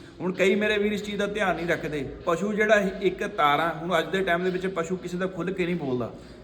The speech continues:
ਤਾਰਾਂ ਦਿੰਦਾ, ਹਲਕੀਆਂ ਦਿੰਦਾ, ਸ਼ਾਮ ਦੇ ਟਾਈਮ ਦਿੰਦਾ। ਆਪਾਂ ਨਹੀਂ ਧਿਆਨ ਮਾਰਦੇ ਵਿੱਚ, ਆਪਾਂ ਆਪਣੇ ਤੋਰੇ ਫੇਰੇ ਤੇ ਰੱਖਦੇ ਹਾਂ, ਲੇਬਰ ਤੇ ਆਪਾਂ ਛੱਡ ਦਿੰਦੇ ਹਾਂ, ਨਹੀਂ ਗੱਲ ਬਣਦੀ ਉਹ।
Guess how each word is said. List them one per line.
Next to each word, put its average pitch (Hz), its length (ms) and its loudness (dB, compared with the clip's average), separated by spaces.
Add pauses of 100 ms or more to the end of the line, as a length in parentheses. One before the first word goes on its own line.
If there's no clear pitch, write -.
(100)
ਤਾਰਾਂ 139 320 4
ਦਿੰਦਾ, 165 360 2
ਹਲਕੀਆਂ 151 480 -2
ਦਿੰਦਾ, 160 320 0
ਸ਼ਾਮ 143 300 -2
ਦੇ 156 60 0
ਟਾਈਮ 143 240 -2
ਦਿੰਦਾ। 113 300 -2 (640)
ਆਪਾਂ - 280 4
ਨਹੀਂ 151 240 0
ਧਿਆਨ 185 260 4
ਮਾਰਦੇ 165 340 4
ਵਿੱਚ, 156 260 -4 (640)
ਆਪਾਂ 147 340 4
ਆਪਣੇ 156 200 0
ਤੋਰੇ 151 260 0
ਫੇਰੇ 151 160 -2
ਤੇ 160 120 -4
ਰੱਖਦੇ 139 300 2
ਹਾਂ, 175 80 2
ਲੇਬਰ 147 240 0
ਤੇ 147 140 0
ਆਪਾਂ 147 180 -2
ਛੱਡ 123 200 -2
ਦਿੰਦੇ 143 300 -2
ਹਾਂ, 151 80 -4 (260)
ਨਹੀਂ 175 180 0
ਗੱਲ 170 160 6
ਬਣਦੀ 127 380 2
ਉਹ। 110 120 -6